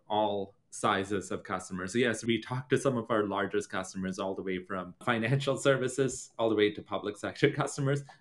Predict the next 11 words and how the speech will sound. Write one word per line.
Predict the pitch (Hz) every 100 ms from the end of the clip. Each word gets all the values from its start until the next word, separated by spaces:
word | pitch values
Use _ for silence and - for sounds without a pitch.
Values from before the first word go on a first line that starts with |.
| -
as | 135
well | 127 139 143
as | 143 117 107
startups. | - 98 87 85 -
But | 107 101 - _ _ _ _ _
here, | - 180 151 127
what | 120 135
we're | 123
trying | - 135
to | 139 117
do | 110 101 98